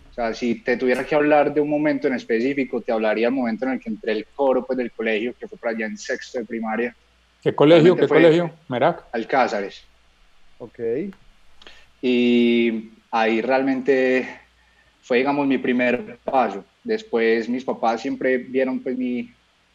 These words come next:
Speaker 1: mi pasión por las artes, ya vieron que me interesé más por el, por la música, entonces me ofrecieron clases de, de guitarra y de canto. Mm, estuve en academias, pasé por varios profesores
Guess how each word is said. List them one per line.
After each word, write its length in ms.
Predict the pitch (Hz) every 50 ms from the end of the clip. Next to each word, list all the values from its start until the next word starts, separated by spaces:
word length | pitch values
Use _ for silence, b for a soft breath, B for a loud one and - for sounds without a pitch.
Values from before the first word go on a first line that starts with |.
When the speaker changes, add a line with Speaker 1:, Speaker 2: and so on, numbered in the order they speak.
| _ _ _ -
Speaker 1:
mi 80 | 120
pasión 400 | - - 120 117 110 123 120 113
por 140 | 117 143 135
las 180 | 127 117 110 123
artes, 800 | 139 143 147 143 135 - 143 135 131 131 127 120 117 - - -
ya 320 | 127 123 113 113 110 107 110
vieron 220 | 113 120 123 127
que 140 | - - 123
me 60 | 117
interesé 300 | 110 107 113 107 104 113
más 300 | 113 123 131 131 123 127
por 200 | - - 123 117
el, 280 | 113 110 107 104 101 101 _ _ _ _ _ _ _ _ _ _ -
por 200 | 113 110 110 113
la 120 | 110 107
música, 680 | 117 131 147 - 127 - 135 123 147 135 127 123 123 123
entonces 460 | 120 117 113 - 113 110 107 113 117 117
me 80 | 120 113
ofrecieron 480 | 117 110 107 104 113 113 110 117 120
clases 420 | 117 135 131 123 123 117 123 120 113
de, 380 | 113 110 107 101 101 98 - _ _ _ _ _ _ -
de 120 | - 120
guitarra 480 | 113 113 113 - 120 117 113 110 127 127
y 60 | 127 123
de 120 | 110 101
canto. 640 | - 147 151 151 151 143 - - 135 127 120 117 _ _ _ _ _
Mm, 380 | - 113 110 110 107 107 110 110
estuve 400 | 107 - - - 113 113 117 117
en 80 | 120
academias, 880 | 123 123 - - 110 107 110 123 127 131 135 131 131 123 120 113 117 -
pasé 160 | - 113 113
por 160 | 110 - 113
varios 220 | 120 120 117 117 -
profesores 840 | - - 107 110 107 110 131 135 135 127 123 - 117 113 - -